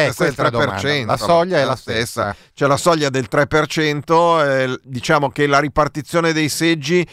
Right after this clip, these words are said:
Speaker 2: avviene su base regionale al Senato, mentre alla Camera viene fatta su base nazionale.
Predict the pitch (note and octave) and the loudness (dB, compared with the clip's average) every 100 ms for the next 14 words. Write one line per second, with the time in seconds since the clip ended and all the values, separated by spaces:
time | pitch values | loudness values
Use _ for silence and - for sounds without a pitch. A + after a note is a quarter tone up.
0 | - - B2 D3 C3+ - C3 C#3 C#3+ C#3+ | -14 -10 -2 0 0 -2 0 2 2 0
1 | C3+ C3 C#3 C#3 B2+ A#2+ - C#3+ C#3+ C#3 | 0 0 2 2 2 -2 -2 0 2 2
2 | D3+ D3+ C#3+ B2 B2 B2+ - C3 C3 B2+ | 0 0 -2 -2 0 0 0 0 2 0
3 | A#2+ G#2+ A#2 A#2 - A2 A2 A2 G#2 - | -2 -2 -4 -4 -2 0 0 0 -2 -4
4 | A2 G2+ F#2+ | 0 2 0